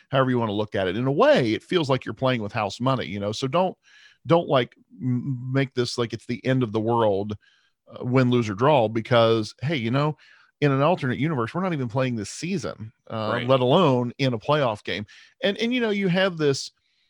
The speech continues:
Speaker 1: you look and say, "Okay, what are Ohio State's sh-, chances to win, win it all?" Uh, and you say, "Well, everybody's chance to win it all other than Alabama i-,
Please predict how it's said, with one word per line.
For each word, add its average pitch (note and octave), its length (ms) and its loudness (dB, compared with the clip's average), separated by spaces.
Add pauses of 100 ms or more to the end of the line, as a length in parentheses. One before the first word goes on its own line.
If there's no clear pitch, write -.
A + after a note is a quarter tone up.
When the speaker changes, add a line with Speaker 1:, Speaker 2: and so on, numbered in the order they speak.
(160)
Speaker 1:
you E3+ 160 4
look F#3 120 0
and D3+ 120 -4
say, C#3 100 0
"Okay, A#2 220 0
what A#2+ 200 -2
are C3 80 0
Ohio A#2 240 -2
State's A2 280 -6
sh-, - 160 -10 (160)
chances A2 420 -4
to A2+ 100 -8
win, A2 460 -2 (720)
win B2+ 240 2
it A2+ 80 2
all?" G2 460 0 (180)
Uh, F#2 360 -4
and A#2 120 -8
you A2+ 60 -6
say, A2 140 -6
"Well, A#2 440 -2 (500)
everybody's C3+ 540 -2
chance A2 280 -6
to A2 100 -10
win A2+ 120 -4
it G#2+ 80 -4
all G#2+ 360 0
other B2+ 200 -2
than A2+ 140 -6
Alabama A2 600 -4 (200)
i-, C#3+ 60 -8